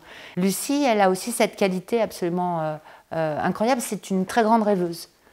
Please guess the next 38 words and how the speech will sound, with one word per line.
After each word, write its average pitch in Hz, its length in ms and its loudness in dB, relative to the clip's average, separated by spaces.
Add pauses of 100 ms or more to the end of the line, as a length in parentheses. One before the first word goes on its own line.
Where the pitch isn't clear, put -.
(300)
C'est-à-dire, 185 320 2
c'est 185 200 -2
une 180 140 2
enfant, 233 460 2
euh, 175 160 0 (320)
euh, 143 880 -4
bon, - 140 2
sa 175 160 2
mère 202 200 6
étant 170 200 0
passionnée 175 420 -2
par 156 180 0
les 156 140 0
rêves, 214 340 2 (460)
euh, 165 420 -6
sa 175 140 -2
mère 208 180 4
a 170 60 4
pris - 180 -4
l'habitude 165 300 -2
d'écouter 185 420 -2
ses 160 200 -8
rêves 170 360 2
au 160 100 -2
matin, 196 540 0
que 180 120 -6
Lucie 170 340 -4
lui 175 100 2
raconte 156 520 -4
avec, 151 340 -8
euh, 143 180 -10 (320)
avec 165 200 2
beaucoup 156 200 -2
de 156 60 -2
brio, 165 540 0
et 156 80 -4
que, 139 400 -2 (100)
et, 147 180 -4